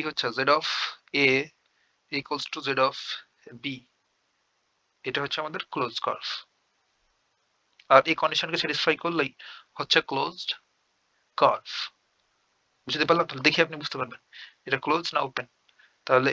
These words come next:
এটা ছিল আমাদের ওপেন কার্ভ, এটা হচ্ছে ক্লোজ কার্ভ, but এটা সিম্পল কার্ভ। এটা, আহ, ক্লোজ কার্ভ, সাদা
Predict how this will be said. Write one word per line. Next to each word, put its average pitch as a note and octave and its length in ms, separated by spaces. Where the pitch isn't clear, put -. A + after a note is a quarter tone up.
এটা D#3+ 160
ছিল E3 120
আমাদের D3 260
ওপেন D#3 260
কার্ভ, E3 260
এটা D3 120
হচ্ছে - 200
ক্লোজ C3 180
কার্ভ, A2+ 160
but D3+ 140
এটা E3+ 180
সিম্পল G3 240
কার্ভ। A2+ 160
এটা, D#3 220
আহ, B2+ 180
ক্লোজ E3+ 200
কার্ভ, C#3+ 160
সাদা D#3+ 180